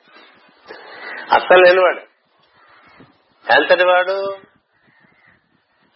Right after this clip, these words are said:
ఎంతటి వాడు? రెండు సార్లు సంజీవని పర్వతం తీసుకొచ్చి కేవలం లక్ష్మణుడే కాదు, సమస్త వా-, వానర సైన్యాన్ని బతికించాడు హనుమంతుడు కదా. లంకకు ఎవరు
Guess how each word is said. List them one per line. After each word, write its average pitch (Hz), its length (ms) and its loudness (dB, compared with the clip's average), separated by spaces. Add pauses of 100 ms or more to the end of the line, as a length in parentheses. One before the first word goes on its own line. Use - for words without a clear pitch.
(280)
ఎంతటి 160 300 -8
వాడు? 135 300 -10
రెండు 151 360 -6
సార్లు 151 520 -10
సంజీవని 151 500 -12
పర్వతం 143 440 -8
తీసుకొచ్చి 131 720 -10 (560)
కేవలం 147 480 2
లక్ష్మణుడే 160 760 -8
కాదు, 156 340 -6
సమస్త 143 540 -8
వా-, 135 560 -4
వానర 135 340 -8
సైన్యాన్ని 147 540 -6
బతికించాడు 143 640 -4
హనుమంతుడు 123 760 -10
కదా. 139 80 -6 (2500)
లంకకు 139 640 -6
ఎవరు 131 300 -8